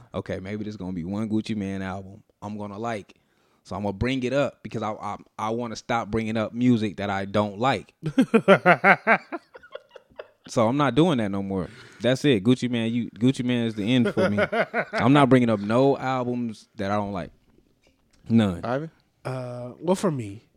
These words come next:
Speaker 2: right? I'm gonna say this is, like, I've never
Speaker 3: Okay, let me, uh,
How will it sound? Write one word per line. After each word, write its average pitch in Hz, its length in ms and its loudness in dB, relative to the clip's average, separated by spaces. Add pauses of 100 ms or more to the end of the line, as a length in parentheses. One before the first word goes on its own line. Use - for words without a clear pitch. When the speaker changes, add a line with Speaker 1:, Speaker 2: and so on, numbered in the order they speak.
(160)
Speaker 2:
right? 101 320 -14 (1160)
I'm 151 220 -4
gonna 143 140 -2
say 110 180 -12
this 95 220 -14
is, 87 240 -20 (180)
like, 85 260 -20
I've 101 200 -14
never 87 420 -14 (320)
Speaker 3:
Okay, 196 160 2
let 196 140 4
me, 226 140 -2
uh, 165 140 0